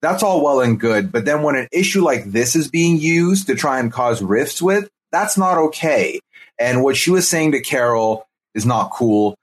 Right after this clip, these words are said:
And obviously Carol's comments were definitely not cool. And her apologies, even when she was talking to Angie afterwards, it's like, I think she really doesn't wanna be painted by this light, but I also don't think she completely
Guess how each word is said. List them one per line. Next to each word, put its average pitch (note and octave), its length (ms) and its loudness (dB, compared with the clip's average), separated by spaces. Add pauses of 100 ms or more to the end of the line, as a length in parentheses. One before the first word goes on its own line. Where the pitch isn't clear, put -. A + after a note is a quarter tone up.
(200)
And C3 120 -2
obviously D#3+ 440 0
Carol's C#3+ 340 -2
comments C3 400 -2
were A2+ 80 0
definitely C3 480 -2
not A2 240 0
cool. A2 300 0
And A#2 100 0
her C3+ 160 0
apologies, B2+ 640 0
even D#3+ 200 2
when C3+ 100 0
she A#2 80 -2
was A#2 80 0
talking C3 300 -2
to G#2 60 -2
Angie G#2+ 420 0
afterwards, G2+ 880 0 (500)
it's - 160 -4
like, E3+ 300 -2 (360)
I C#3 100 -2
think G3 220 2
she F#3 220 0
really D3 460 2
doesn't D#3 240 2
wanna D3 180 0
be B2+ 140 0
painted A#2+ 420 -2
by A2+ 200 0
this G2+ 200 -2
light, B2 220 -2
but C3+ 80 -2
I A#2 60 0
also C3+ 300 0
don't C3 300 -2
think B2 160 -4
she A#2 160 -4
completely A2+ 680 -4